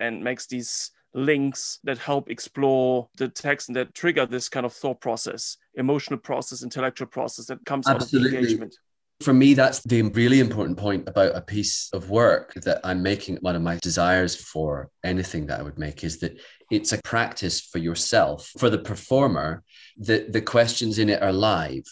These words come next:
Speaker 2: They've not been settled. Each time I perform it, I confront those things anew, and the answers that I give inside it are, s-, are slightly different.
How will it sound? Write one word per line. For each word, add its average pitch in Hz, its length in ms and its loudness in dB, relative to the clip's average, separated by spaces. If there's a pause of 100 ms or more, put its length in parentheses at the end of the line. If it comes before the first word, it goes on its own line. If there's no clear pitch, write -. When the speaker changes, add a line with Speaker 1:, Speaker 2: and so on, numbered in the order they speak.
(140)
Speaker 2:
They've 95 160 0
not 101 220 2
been 92 160 -4
settled. 92 640 -4 (440)
Each 87 200 -2
time 85 160 0
I 90 160 0
perform 80 420 -4
it, 73 140 -8 (280)
I 92 80 0
confront 95 640 0
those 92 240 -2
things 85 400 -2
anew, 90 720 -2
and 87 140 -2
the 87 140 -2
answers 92 480 -2
that - 160 0
I 90 80 -4
give 90 260 -2
inside 98 560 2
it - 180 -4
are, 85 140 -4
s-, - 240 -8
are 95 160 4
slightly 107 480 2
different. 104 560 -4